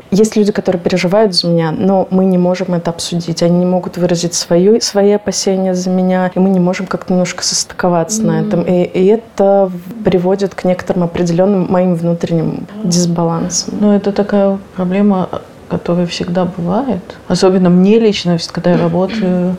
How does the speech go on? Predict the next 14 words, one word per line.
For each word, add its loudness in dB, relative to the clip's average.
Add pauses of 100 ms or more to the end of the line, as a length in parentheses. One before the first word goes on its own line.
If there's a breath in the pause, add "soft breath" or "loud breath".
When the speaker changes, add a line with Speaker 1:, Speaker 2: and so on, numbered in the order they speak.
(120)
Speaker 2:
с -10
людьми, 0
очень 0
больно 2
видеть, -4
когда 0
это -6
в -6
семьях 2
происходит, -4
знаете, -2
когда -4
это, -6
например, -4